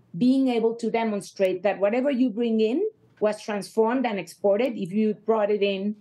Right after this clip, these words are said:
uh, under a maquiladora program or an I M X program, and have very strict controls over, over your inventory control systems.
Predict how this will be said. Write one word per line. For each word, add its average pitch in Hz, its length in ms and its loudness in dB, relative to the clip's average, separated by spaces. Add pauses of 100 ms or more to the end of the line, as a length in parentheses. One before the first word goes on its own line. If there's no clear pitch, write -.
(340)
uh, 180 340 -2
under 185 220 -2
a 180 80 0
maquiladora 185 800 0
program 208 420 0
or 196 100 -2
an 180 160 -8
I 185 120 -4
M 185 80 -4
X 196 120 -6
program, 214 580 0 (340)
and 214 240 2
have 233 240 -2 (100)
very 254 340 0
strict 240 340 -4
controls 214 520 0
over, 185 420 0
over 190 260 0
your 185 200 0
inventory 190 520 -2
control 175 420 -2
systems. 151 560 -10